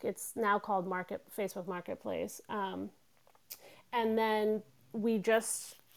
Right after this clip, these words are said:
s-, got started on, um, some of the other molding that I haven't been able to find. And we just went to a local mill, um,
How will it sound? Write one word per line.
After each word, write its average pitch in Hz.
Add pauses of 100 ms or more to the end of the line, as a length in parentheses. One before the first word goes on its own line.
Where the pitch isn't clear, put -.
(140)
s-, - (280)
got 202
started 208
on, 190
um, 185 (360)
some 247
of 214
the 196
other 214
molding 196
that 190
I 175
haven't 240
been 214
able 190
to 196
find. 190
And 208
we 226
just 233
went 214
to 208
a 208
local 202
mill, 196 (520)
um, 185